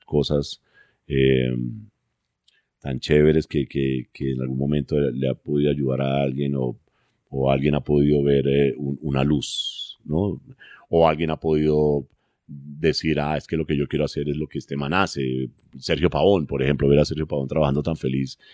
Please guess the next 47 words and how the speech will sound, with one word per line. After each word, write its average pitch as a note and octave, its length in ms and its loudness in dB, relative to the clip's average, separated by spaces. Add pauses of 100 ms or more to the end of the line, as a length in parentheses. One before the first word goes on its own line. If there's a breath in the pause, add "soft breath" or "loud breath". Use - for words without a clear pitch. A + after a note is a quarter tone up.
(160 soft breath)
en D2+ 80 -6
su C#2 100 -6
Estéreo C#2 260 -2
Picnic, D2+ 280 0
tan C#2 120 0
entregado, C2+ 560 0
tan, B1 320 -4 (240 soft breath)
tan C#2+ 180 0
exitoso, D2 800 2 (640)
a C2+ 60 -10
mí B1+ 100 -2
me C#2+ 80 2
da D2 60 2
una C#2+ 140 0
gran C#2 200 0
satisfacción, C2 960 -4
eh, C2+ 260 -2
también B1 380 -2
haberlo C#2 320 2
podido C2+ 240 2
apoyar C2 400 2
en C#2 80 2
el D2 80 4
momento C2 340 0
en C#2+ 60 -2
que C#2+ 220 0 (280)
él C#2 160 -2
necesitaba C2 380 -4
un C#2 160 0
apoyo C2+ 560 2 (480 soft breath)
para, C#2+ 260 2
para, C2+ 320 0
para C2+ 200 -2
sentir C2 360 -2
que C#2+ 100 -2
lo D2 120 4
que, C2+ 280 0
lo C#2+ 140 -6
que C#2 120 -4
hacía C2+ 260 -4
estaba C2+ 260 -2
bien. D2+ 200 4
Entonces, D2 440 -4 (520 soft breath)
así E2 260 -4
como G#2 180 2
esa G2 180 2
cosa G#2+ 480 6